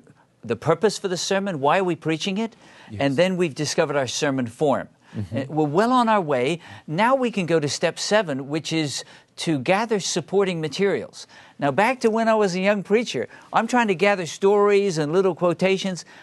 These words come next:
Speaker 1: I don't even know what I'm talking about.
Speaker 2: Yes.
Speaker 1: I don't even have the biblical passage. I certainly don't have the main preaching idea. But you see, if I followed these six steps, now I can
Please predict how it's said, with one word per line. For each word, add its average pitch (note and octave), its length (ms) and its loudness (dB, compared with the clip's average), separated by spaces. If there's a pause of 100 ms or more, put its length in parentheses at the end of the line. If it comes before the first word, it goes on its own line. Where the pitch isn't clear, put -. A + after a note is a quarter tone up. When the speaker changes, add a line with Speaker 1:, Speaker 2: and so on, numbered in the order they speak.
Speaker 1:
I A#3 80 4
don't C4+ 160 2
even G#3+ 260 0
know G3+ 140 4
what G3 160 4
I'm F3+ 160 0
talking A#3+ 420 -2
about. A2+ 360 -4 (260)
Speaker 2:
Yes. F#2+ 280 -10
Speaker 1:
I E3+ 60 0
don't G#3+ 200 2
even G3 240 -2
have F#3 260 -2
the E3 80 -6
biblical E3 500 -2
passage. F#3+ 640 -4 (240)
I D3+ 120 0
certainly F#3+ 500 0
don't D3+ 240 -2
have C3+ 320 -4
the C#3 80 -2
main D3+ 320 -2
preaching E3 440 -4
idea. G#2+ 440 -10 (400)
But E3+ 160 -4
you F#3+ 80 0
see, F#3+ 200 -2
if F#3 140 -2
I D#3 80 2
followed G3 480 0
these D#3+ 220 -2
six - 320 0
steps, - 500 -4 (340)
now F#3+ 460 2
I D3 200 -2
can C3 340 -4